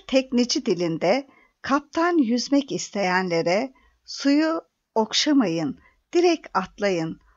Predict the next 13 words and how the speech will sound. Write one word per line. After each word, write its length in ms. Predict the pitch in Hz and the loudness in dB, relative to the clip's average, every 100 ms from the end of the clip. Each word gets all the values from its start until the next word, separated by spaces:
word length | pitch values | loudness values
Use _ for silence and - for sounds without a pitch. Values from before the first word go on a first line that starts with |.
| _ - | _ -6
okşarsanız 880 | 220 - 269 285 294 254 240 240 - | -4 -2 0 0 -2 0 0 0 -4
giremezsiniz." 960 | 254 233 208 151 - - 151 156 - | -2 0 -2 -4 -8 -12 -10 -10 -12
diyor. 400 | 147 156 - - _ _ _ _ _ - | -10 -8 -8 -14 _ _ _ _ _ 2
Deniz 340 | 277 339 440 - | 4 4 2 -4
tanımlarına 760 | 277 269 262 254 247 240 254 - | 2 4 6 4 4 4 0 -2
uzak 460 | 214 262 302 - | -4 -4 -4 -6
olanlar 580 | 180 170 165 170 165 214 - | -6 -4 -6 -4 -4 -6 -4
önce 360 | 220 269 240 226 - | 2 4 4 -2 -2
anlamaz 580 | 190 185 185 208 220 - | -4 -2 -2 -4 -6 -10
bu 100 | 165 | -12
cümleyi. 520 | 156 139 127 135 - _ _ _ _ _ _ | -8 -8 -8 -10 -14 _ _ _ _ _ _
Suyu 380 | - - 339 381 | -12 0 2 4
okşamak, 760 | - 214 - 202 170 175 254 | 2 0 0 0 2 2 0